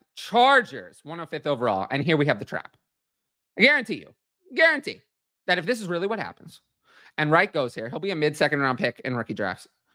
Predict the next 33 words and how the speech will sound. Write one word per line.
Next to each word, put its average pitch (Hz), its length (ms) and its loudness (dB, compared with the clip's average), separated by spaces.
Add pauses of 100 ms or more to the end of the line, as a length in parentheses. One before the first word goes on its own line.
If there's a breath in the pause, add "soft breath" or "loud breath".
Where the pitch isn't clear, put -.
(260)
But 175 240 4 (560)
running 190 200 0
backs 208 200 0
drafted 170 320 -2
on 143 160 -6
day 147 180 -2
three 139 240 0
have 139 140 0
a - 20 -4
horrific 127 560 2
track - 220 -8
record. 104 260 -10
I 110 40 -10
mean, 117 200 -4
really 117 280 4
bad. 87 300 -6 (720)
I'll 196 100 6
be 233 60 2
happy 254 240 -2
to 214 80 -14
take 190 180 -12
a 156 60 -8
late 143 220 -8
shot 120 220 -2
on 113 180 -6
Wright. 98 320 -4
He'll 156 100 0
be 151 120 4
out 131 100 4
of 120 60 -6
my 110 100 -10
price 104 320 -12
range. - 340 -16